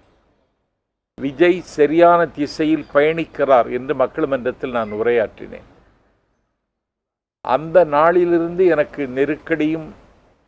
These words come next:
வசையும் மிரட்டலும் அதிகமாகவே வந்து கொண்டிருந்தது. இதை நாடு பார்த்து கொண்டிருக்கிறது. எனக்கு யார் மீதும்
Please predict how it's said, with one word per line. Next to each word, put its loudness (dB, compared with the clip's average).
வசையும் -2
மிரட்டலும் 2
அதிகமாகவே 0
வந்து -2
கொண்டிருந்தது. -12
இதை -2
நாடு 2
பார்த்து 4
கொண்டிருக்கிறது. -6
எனக்கு -6
யார் 6
மீதும் -8